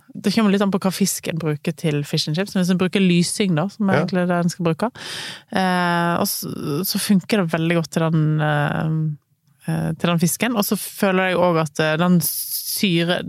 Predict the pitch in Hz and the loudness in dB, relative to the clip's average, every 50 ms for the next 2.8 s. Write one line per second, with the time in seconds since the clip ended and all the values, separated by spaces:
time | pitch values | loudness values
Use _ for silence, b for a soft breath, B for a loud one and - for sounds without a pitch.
0 | - - - - 214 196 196 214 220 208 180 147 143 165 175 170 165 156 147 160 | -6 -4 -2 0 0 0 2 2 4 4 4 4 4 2 2 0 0 0 0 0
1 | 180 - - 160 151 147 147 151 147 B B B B B B B 165 160 160 170 | 0 -2 0 0 0 0 0 -2 -2 B B B B B B B 0 2 2 2
2 | 165 160 - 170 175 214 220 - B B B B B B B B | 0 0 0 -2 -2 -2 -4 -6 B B B B B B B B